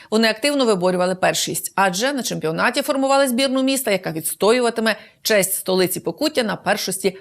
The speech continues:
Прикарпаття. Усі переможці та призери отримали призи і грамоти, вітали їх і представники влади міста. Тепер такі турніри стануть традиційними, запевняє тренер, а його думку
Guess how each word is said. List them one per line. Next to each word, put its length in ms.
Прикарпаття. 760
Усі 220
переможці 500
та 140
призери 440
отримали 440
призи 340
і 140
грамоти, 540
вітали 380
їх 140
і 80
представники 500
влади 340
міста. 420
Тепер 320
такі 220
турніри 440
стануть 400
традиційними, 760
запевняє 460
тренер, 420
а 100
його 460
думку 420